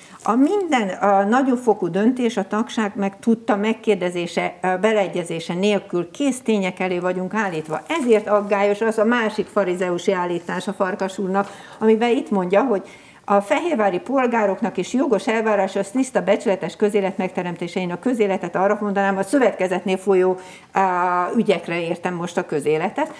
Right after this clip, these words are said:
Majd azt mondja, hogy mindig felháborított az, hogy a telep lakóinak sorsát érintő kérdésekben az itt lakó emberek véleménye, esetleges javaslattételét soha nem kérték ki. Minden sorsdöntő kérdés már,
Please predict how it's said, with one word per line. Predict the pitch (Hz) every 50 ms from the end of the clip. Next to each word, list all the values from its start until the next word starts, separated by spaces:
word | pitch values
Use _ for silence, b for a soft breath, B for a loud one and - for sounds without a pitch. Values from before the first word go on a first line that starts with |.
| B B B
Majd | - 214 226 226
azt | 262 320 - -
mondja, | 247 208 196 180 202 233
hogy | 247 240 190 185
mindig | 202 233 339 440 440 370 226
felháborított | - - 254 247 254 262 247 214 196 175 180 180 175 - - 190 170 -
az, | - - -
hogy | - 269 190
a | 185 185 -
telep | - 262 269 233 202 202 208
lakóinak | 208 220 - - 233 202 196 180 160 160
sorsát | - - 247 240 240 - 226 190 -
érintő | 208 196 185 180 180 - 170 165
kérdésekben | - 233 254 240 240 220 - 220 202 190 180 175
az | 165 165
itt | - 262 254
lakó | 220 202 202 185
emberek | 170 156 196 208 202 185 170 170 -
véleménye, | 196 226 247 247 240 220 214 202 185 175 165 -
esetleges | 208 269 - 240 - 214 196 180 160 175 -
javaslattételét | 220 226 269 233 220 - 208 202 - 214 185 185 196 185 180 180 -
soha | - 226 208
nem | 196 196 185 196
kérték | - 180 190 - - 165 160
ki. | - - 226 247 B B B B B
Minden | - 240 294 - 294 214 196
sorsdöntő | 196 - 233 233 226 208 208 185 175 175 165
kérdés | - 226 233 226 208 202 -
már, | 202 175 165